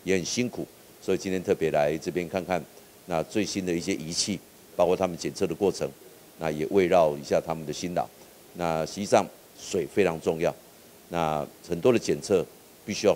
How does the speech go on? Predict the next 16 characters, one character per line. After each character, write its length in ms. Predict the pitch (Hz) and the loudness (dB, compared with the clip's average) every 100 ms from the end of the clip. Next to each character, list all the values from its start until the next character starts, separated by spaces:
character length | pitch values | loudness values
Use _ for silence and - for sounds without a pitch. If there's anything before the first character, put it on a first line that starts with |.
| - | 2
靠 300 | - 104 73 | 6 6 6
仪 140 | 78 | -6
器， 240 | - 95 76 - | -6 -6 -10 -12
包 120 | - 90 | 4 6
括 100 | 92 | 6
靠 120 | 92 | 2
专 160 | - 98 | 4 4
业 120 | 101 | 6
的 80 | 85 | 4
人， 160 | 73 64 - - - - | 2 -2 -8 -20 -14 -4
而 80 | |
且 100 | 95 | 0
能 140 | 82 82 | 0 2
够 120 | 98 | 0
及 300 | 92 87 95 | 0 -4 0
时。 300 | 117 - 73 | 0 0 -4